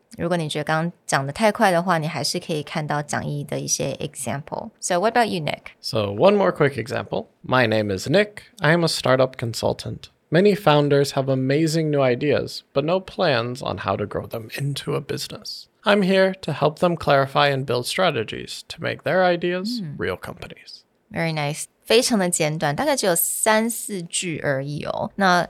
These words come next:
Speaker 1: Nick有讲到了，right，很简单，他的名字，他的title是什么，然后呢，他有所看到的问题，他怎么样去帮助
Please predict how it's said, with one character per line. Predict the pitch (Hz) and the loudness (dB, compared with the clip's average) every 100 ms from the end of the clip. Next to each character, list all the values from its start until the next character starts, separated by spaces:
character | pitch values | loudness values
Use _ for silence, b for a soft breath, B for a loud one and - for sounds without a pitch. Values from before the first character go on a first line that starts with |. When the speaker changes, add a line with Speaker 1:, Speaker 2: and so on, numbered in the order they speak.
| - | 0
Speaker 1:
Nick | 196 190 | -2 0
有 | 165 | -4
讲 | 160 151 135 | -2 -4 -4
到 | 156 151 147 | -2 -2 -2
了， | 139 139 | -4 -4
right， | 143 151 | -4 -2
很 | 170 165 | -2 -2
简 | 156 | -4
单， | 143 151 165 | -2 -2 -2
他 | 170 | -2
的 | |
名 | 170 156 156 | -2 -2 -4
字， | - 156 143 185 _ | -4 -6 -6 -10 _
他 | - 165 156 151 - | -6 -4 -2 -4 -4
的 | 156 139 | -2 -2
title | - 214 233 175 | -2 0 2 2
是 | - 180 | 0 0
什 | - 151 | 0 -2
么， | - - - | -6 -8 -6
然 | 165 170 | -2 -2
后 | 202 190 | 0 -2
呢， | 156 156 - | -2 -4 -6
他 | - 165 160 160 - - | -4 0 2 0 -2 -8
有 | - 139 - | -4 -4 -4
所 | - 156 | -4 -2
看 | 254 254 | 0 2
到 | 240 | 4
的 | 214 | 2
问 | 214 196 | 0 0
题， | 202 160 139 143 | -4 -6 -8 -10
他 | - 160 | -10 -6
怎 | - | -4
么 | 143 | -4
样 | 151 | -4
去 | 165 - - - | -4 -8 -6 -2
帮 | 175 196 | -2 -2
助 | 190 165 | -4 -8